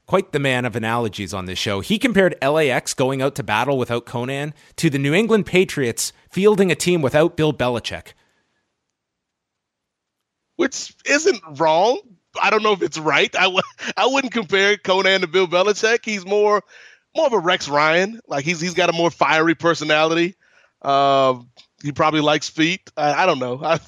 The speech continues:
Speaker 2: that's, that's reckless, reckless speculation on my part. But it, it was interesting, though, to see, uh, Konnan not be a part of this because he has been such a great part of this revamped L A X act.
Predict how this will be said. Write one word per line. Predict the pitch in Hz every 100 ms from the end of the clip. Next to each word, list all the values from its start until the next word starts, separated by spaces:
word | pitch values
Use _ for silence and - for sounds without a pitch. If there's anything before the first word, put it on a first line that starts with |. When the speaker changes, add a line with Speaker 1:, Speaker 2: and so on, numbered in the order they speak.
| -
Speaker 2:
that's, | 208 - _
that's | - 190
reckless, | 202 180 180 185 - - -
reckless | 220 208 196
speculation | - 202 170 175 175
on | 160
my | 151 175
part. | 156 151 151 - - _
But | 135 226
it, | 240
it | 220 185
was | 254 269
interesting, | - 254 - 196
though, | 170 139
to | 143
see, | - 208 208 202 190 - - _
uh, | 156 160 156 147 135 _ _ -
Konnan | 196 214 190 175
not | 175
be | 160
a | 151
part | 151 190
of | 170
this | 143 -
because | 147 156
he | 170
has | 160 185 208
been | 165 170 147 - - -
such | 202 185 165
a |
great | 143 151 160 131
part | 165 160 151
of | 147 151 151 147 127 _ _
this | 131 135 165 147 -
revamped | 143 165 170 156 151 135 147
L | 156
A | 147
X | 147 139 -
act. | 139 185 156 _